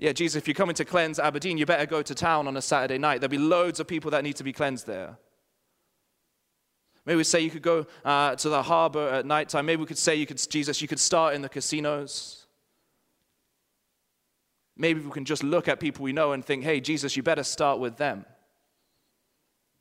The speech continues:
There's some serious issues going on. And then after,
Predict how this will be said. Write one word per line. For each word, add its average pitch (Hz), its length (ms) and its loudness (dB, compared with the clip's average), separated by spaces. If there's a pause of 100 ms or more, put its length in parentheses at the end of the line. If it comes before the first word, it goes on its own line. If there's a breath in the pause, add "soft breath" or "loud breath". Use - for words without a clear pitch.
(540)
There's 120 160 -6
some 117 100 -4
serious 131 560 -2
issues 120 380 -6
going 113 280 -8
on. - 240 -12 (2000 loud breath)
And 170 120 2
then 165 120 2
after, 170 360 2